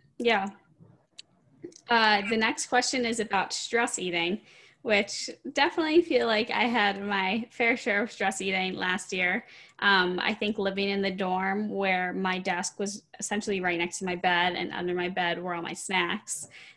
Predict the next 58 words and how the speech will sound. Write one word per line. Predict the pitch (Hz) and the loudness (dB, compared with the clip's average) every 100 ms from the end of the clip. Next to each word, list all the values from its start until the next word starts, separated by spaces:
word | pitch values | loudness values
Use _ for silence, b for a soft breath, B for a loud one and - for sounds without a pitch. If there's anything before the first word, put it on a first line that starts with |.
| - | -2
Um, | 196 175 170 | 2 2 2
if | 170 208 | -2 0
I | 185 | 0
was, | 180 175 190 - | 2 -2 -4 -6
like, | - - | -6 -6
stressing | - 196 214 | -4 -2 2
out | 202 202 | 2 2
about | 196 180 | 0 -4
studying | - 180 180 | -2 -2 -2
for | 180 | -4
an | 170 | -6
exam | 202 254 262 262 262 262 | -4 0 2 2 2 4
or | 240 196 196 - b b - | 4 4 2 -2 b b -10
just | 220 | -6
stressed | - 208 202 | 0 0 2
out | 190 190 | 2 2
about | 180 185 | 0 -2
doing | 190 175 202 | -2 -4 -2
homework, | 208 214 220 220 - | -2 0 0 0 0
I | 196 208 | -2 -2
felt | - 185 185 | -2 -2 0
like | 180 185 | -2 -4
it | - | -4
was | 190 190 | -4 -4
so | 208 196 | -2 -2
easy | 180 180 180 | -2 -4 -8
for | - | -8
me | 180 175 | -6 -6
to | |
kind | 180 175 | -6 -6
of | 175 190 | -6 -6
reach | 185 196 | -8 -8
for | - 190 | -8 -8
a | |
snack, | 190 180 160 175 | -6 -4 -4 -4
even | 185 180 | -8 -6
if | 147 | 0
I | - | 0
wasn't | - - 190 | 2 0 -2
hungry. | 190 190 202 220 254 b b b b | -2 -2 0 0 -2 b b b b
Um, | 214 196 185 185 | 0 0 0 -2
and | 180 | -4
I | 185 | -4
felt | 190 180 | -2 -2
like | 185 | -2
that | 185 170 - | -2 -4 -4
kind | 185 | -6
of | 190 | -6
led | 180 | -8
to | 180 | -6
some | 196 196 | -6 -6
overeating | 180 185 175 175 180 | -6 -6 -4 -4 -6
for | 180 | -6
me. | 175 180 | -6 -4
So | - 202 | -4 -2
I | 185 | -2
think | 185 185 190 | -4 -8 -6
that | 190 175 - | -2 -2 -4